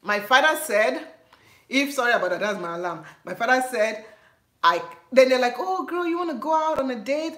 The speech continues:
And I always say this, if anybody is watching from my college and I ever said this to you,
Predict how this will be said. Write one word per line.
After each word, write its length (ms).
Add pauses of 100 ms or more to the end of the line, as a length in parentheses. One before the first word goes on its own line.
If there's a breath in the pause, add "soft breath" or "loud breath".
And 380 (180)
I 640
always 460
say 240
this, 200
if 260
anybody 440
is 140
watching 340
from 200
my 140
college 420
and 100
I 200
ever 400
said 200
this 260
to 60
you, 480